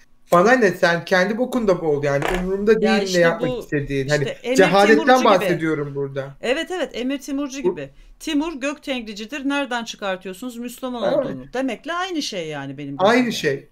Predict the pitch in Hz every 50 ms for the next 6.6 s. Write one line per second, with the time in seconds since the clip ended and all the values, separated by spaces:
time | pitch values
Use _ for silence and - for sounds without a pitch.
0 | _ - 151 165 240 180 165 - - - - 156 156 156 160 175 190 202 190 -
1 | - - _ _ _ _ _ _ - - - _ - - - - - - - -
2 | - - - _ _ _ - 147 170 208 - 330 330 - 285 240 226 220 220 220
3 | 240 233 - 240 233 226 226 - 214 220 220 226 226 220 220 226 220 233 - -
4 | - 208 254 262 - - 277 226 233 220 214 208 196 196 202 196 180 165 180 190
5 | 196 202 202 208 220 233 247 - 196 196 190 196 214 240 - 240 - - 214 208
6 | 208 214 233 247 240 233 185 190 185 196 214 214